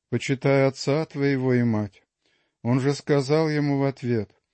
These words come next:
"Учитель, всё это сохранил я от юности моей". Иисус, взглянув на него, полюбил его и сказал ему: "Одного тебе недостаёт.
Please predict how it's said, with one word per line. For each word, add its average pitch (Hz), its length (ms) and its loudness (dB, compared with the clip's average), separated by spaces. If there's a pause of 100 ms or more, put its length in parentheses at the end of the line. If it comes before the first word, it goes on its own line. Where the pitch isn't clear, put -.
(280)
"Учитель, 117 680 -4
всё 139 200 -2
это 143 200 0
сохранил 147 720 0
я 143 220 0
от 135 100 -8
юности 123 560 -2
моей". 110 460 -4 (880)
Иисус, 135 460 2
взглянув 147 600 0
на 151 120 0
него, 147 340 2
полюбил 139 600 0
его 147 280 0
и 135 80 2
сказал 123 580 0
ему: 107 400 -4 (680)
"Одного 139 560 0
тебе 143 360 -2
недостаёт. 127 920 -2